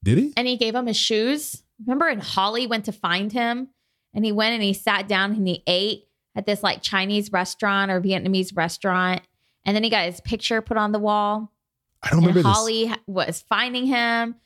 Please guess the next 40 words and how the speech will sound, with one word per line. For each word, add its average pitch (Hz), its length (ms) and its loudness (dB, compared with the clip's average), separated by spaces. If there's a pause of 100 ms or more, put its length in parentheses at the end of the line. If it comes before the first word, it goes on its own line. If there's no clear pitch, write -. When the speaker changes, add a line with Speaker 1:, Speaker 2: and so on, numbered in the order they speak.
(180)
Speaker 2:
with 185 100 -4
Jim 220 300 0
and 190 140 0
Pam. 214 640 0 (920)
He 240 200 -4
didn't 214 140 -4
have 233 160 0
a 151 60 -4
cell 226 400 -2
phone. 220 920 0 (1300)
And 208 160 0
she, 214 260 0
like, 180 280 0 (180)
tracked - 540 -2
him 214 320 2
just 202 180 -2
'cause 185 120 -2
she 175 160 0
thought - 340 -2
like 190 220 -2
him. 202 520 0 (640)
Speaker 1:
Oh, - 340 -2
this 139 160 4
must, 123 160 2
you 139 80 6
know, 151 60 4
I'm 123 180 4
in 151 80 4
season 120 320 4
seven 104 320 4
right 87 200 4
now. 95 200 2
I'm 92 80 2
doing 95 160 4
Speaker 2:
You've - 140 4
Speaker 1:
a - 20 6
rewatch. - 120 6
Speaker 2:
never 214 340 4
watched 170 420 0
it? - 360 -4